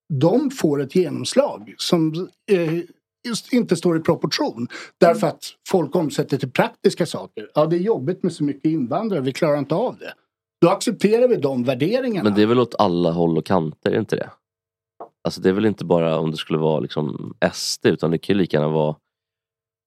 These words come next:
Speaker 2: Socialdemokraterna håll-, eller Liberalerna håller ju absolut inte med Socialdemokraterna om allting.
Speaker 1: Nej,
Speaker 2: Då kompromissar man
Speaker 1: absolut
Speaker 2: åt det.
Speaker 1: inte.
Speaker 2: Men man
Speaker 1: Givetvis.
Speaker 2: måste ju kompromissa till viss del för att det ska funka överhuvudtaget.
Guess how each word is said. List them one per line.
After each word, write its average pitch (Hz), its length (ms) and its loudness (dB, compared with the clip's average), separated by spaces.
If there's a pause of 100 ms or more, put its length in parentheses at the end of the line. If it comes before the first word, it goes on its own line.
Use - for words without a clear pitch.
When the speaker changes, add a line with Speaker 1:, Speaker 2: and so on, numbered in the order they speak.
(140)
Speaker 2:
Socialdemokraterna 101 760 4
håll-, 98 180 4
eller 90 240 2
Liberalerna 95 400 4
håller 107 140 4
ju 85 60 2
absolut 101 380 -2
inte 78 140 -4
med - 80 -6
Socialdemokraterna 85 680 0
om 78 80 0
allting. - 400 -4 (200)
Speaker 1:
Nej, 170 240 4
Speaker 2:
Då 190 60 -2
kompromissar 98 560 4
man 92 140 6
Speaker 1:
absolut 90 100 2
Speaker 2:
åt - 80 2
det. 92 60 6
Speaker 1:
inte. 80 160 2
Speaker 2:
Men 101 160 4
man 101 120 4
Speaker 1:
Givetvis. 98 160 2
Speaker 2:
måste - 260 -2
ju 104 320 2
kompromissa 90 880 0 (120)
till 85 120 -2
viss 85 140 0
del 67 160 -2
för - 100 -8
att - 40 -4
det - 40 -12
ska - 100 -6
funka 85 500 -2
överhuvudtaget. 117 320 0